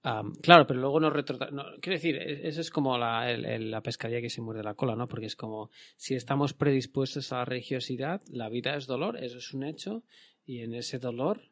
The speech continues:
nos refugiamos en la religiosidad para tratar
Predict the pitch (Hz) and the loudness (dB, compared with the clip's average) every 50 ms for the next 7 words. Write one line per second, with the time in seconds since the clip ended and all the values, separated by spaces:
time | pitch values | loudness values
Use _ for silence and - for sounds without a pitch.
0 | _ _ _ - 156 117 110 110 107 110 113 113 104 - - 110 - - - 123 | _ _ _ -14 -12 -10 -10 -10 -12 -12 -12 -12 -10 -10 -10 -10 -8 -6 -4 -2
1 | 113 117 127 123 127 135 123 117 113 117 117 110 113 107 - - 131 - - 131 | -2 -2 -2 -2 -2 -2 0 0 0 0 -2 -2 -4 -4 -4 -4 -4 -4 -4 -4
2 | 120 127 143 185 - _ - - - - _ _ _ - - 127 123 120 117 113 | -2 -2 -2 -4 -6 _ -18 -20 -20 -20 _ _ _ -4 -2 -2 0 0 -2 -2
3 | - 123 120 113 - 139 143 170 220 - - | -4 -4 -4 0 2 4 4 4 2 0 -8